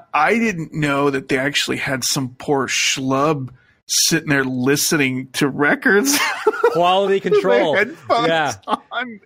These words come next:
Speaker 2: Yeah.
Speaker 1: That
Speaker 2: They
Speaker 1: sucks.
Speaker 2: talk about, for those of you who watch, and I do highly recommend it, it's, like, twenty-seven minutes of your life. It's, and it's, like, an educational thing. Um, but yeah, at the end of it, for quality control, because it is this tangible thing, right? It is something that is,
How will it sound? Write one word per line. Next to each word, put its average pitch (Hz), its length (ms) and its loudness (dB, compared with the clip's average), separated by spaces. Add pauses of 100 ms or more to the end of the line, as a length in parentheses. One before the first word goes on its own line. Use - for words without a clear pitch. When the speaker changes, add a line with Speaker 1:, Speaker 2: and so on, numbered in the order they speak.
(120)
Speaker 2:
Yeah. - 220 2
Speaker 1:
That 175 380 0
Speaker 2:
They 302 80 -14
Speaker 1:
sucks. - 960 -4
Speaker 2:
talk 170 260 0
about, 156 300 -2
for 156 80 -4
those 165 240 -2
of 185 60 -2
you 170 100 0
who 147 100 0
watch, 147 320 -2
and 143 80 -6
I 139 120 0
do 135 240 -4
highly 135 260 -2
recommend 123 280 -4
it, - 20 -2
it's, 113 100 -8
like, 110 120 -10
twenty-seven 196 400 -6
minutes 117 200 -6
of 110 80 -10
your 101 80 -6
life. 92 240 -6
It's, 180 180 -12
and 185 160 -2
it's, 190 160 -4
like, 196 120 -6
an 190 140 0
educational 139 680 -6
thing. 82 200 -12 (440)
Um, 147 420 0
but 170 140 0
yeah, 165 260 0
at 156 200 -2
the 170 140 -2
end 196 200 0
of 160 100 -4
it, 143 140 -2
for 143 80 -8
quality 160 480 -2
control, 180 420 -4
because 139 320 -4
it 139 160 -8
is 170 380 0
this 160 520 -6
tangible 170 720 -4
thing, 147 480 -4
right? 127 320 -4
It 139 80 -4
is 165 300 -4
something 170 440 -4
that 160 160 -2
is, 156 320 -4